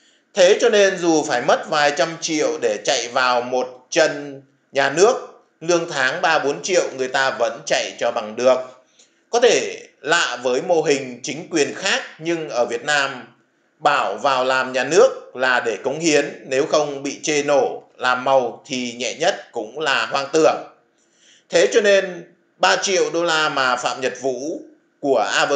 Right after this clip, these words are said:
G biếu cho Nguyễn Bắc Son, nguyên Bộ trưởng Bộ Thông tin và Truyền thông, vẫn chưa phải là con số điển hình phản ánh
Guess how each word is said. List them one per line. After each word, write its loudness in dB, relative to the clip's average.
G 0
biếu 2
cho 0
Nguyễn -8
Bắc -4
Son, 2
nguyên -4
Bộ -4
trưởng -6
Bộ -8
Thông -8
tin -6
và 2
Truyền -6
thông, 2
vẫn 0
chưa 2
phải -2
là -2
con -4
số -2
điển -4
hình -4
phản -4
ánh -12